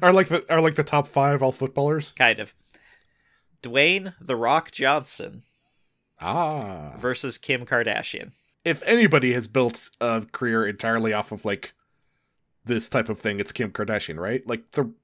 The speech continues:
Speaker 1: The Rock, he's famous, but, like, he does lots of stuff, but, I mean, I'm not saying Kim doesn't do stuff.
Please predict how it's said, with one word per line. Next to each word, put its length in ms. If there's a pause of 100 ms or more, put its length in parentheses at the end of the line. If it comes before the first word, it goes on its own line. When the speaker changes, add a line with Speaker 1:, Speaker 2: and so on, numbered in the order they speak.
Speaker 1:
The 120
Rock, 360
he's 220
famous, 320
but, 140
like, 160
he 80
does 280
lots 160
of 60
stuff, 280
but, 220 (600)
I 60
mean, 180
I'm 80
not 140
saying 160
Kim 180
doesn't 260
do 140
stuff. 460